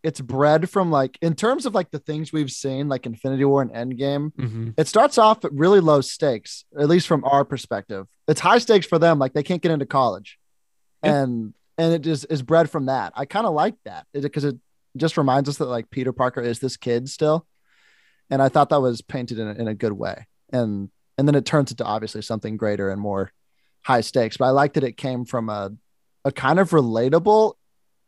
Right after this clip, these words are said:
Speaker 1: air, p-, area, like, ne-, a place.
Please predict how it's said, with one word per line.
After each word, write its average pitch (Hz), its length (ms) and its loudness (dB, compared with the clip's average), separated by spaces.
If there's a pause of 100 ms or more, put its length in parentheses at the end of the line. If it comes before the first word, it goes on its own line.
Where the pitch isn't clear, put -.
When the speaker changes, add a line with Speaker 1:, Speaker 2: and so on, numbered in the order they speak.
(280)
Speaker 1:
air, 143 260 4
p-, - 240 -18 (400)
area, 185 500 2
like, 131 220 -8
ne-, 123 200 -8
a 117 200 -2 (160)
place. 139 520 -2